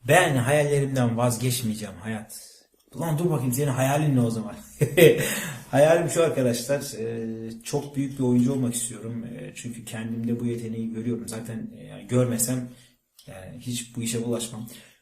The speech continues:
Büyük bir oyuncu olmak istiyorum. Büyük bir oyuncu olduktan sonra da büyük bir yapımcı olmak istiyorum. Ve sonra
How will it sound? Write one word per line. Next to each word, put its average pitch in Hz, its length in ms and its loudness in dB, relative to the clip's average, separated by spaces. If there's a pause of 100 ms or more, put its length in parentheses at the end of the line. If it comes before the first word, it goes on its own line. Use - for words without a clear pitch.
(120)
Büyük 175 240 0
bir 170 60 0
oyuncu 156 260 0
olmak 147 200 0
istiyorum. 131 680 0 (400)
Büyük 175 320 -4
bir 156 60 -8
oyuncu 143 320 -6
olduktan 135 260 -6
sonra 120 260 -6
da 123 240 -6
büyük 135 260 -4
bir 110 60 -6
yapımcı 110 400 -4
olmak 135 180 -4
istiyorum. 123 480 -6 (340)
Ve 147 60 0
sonra 151 680 0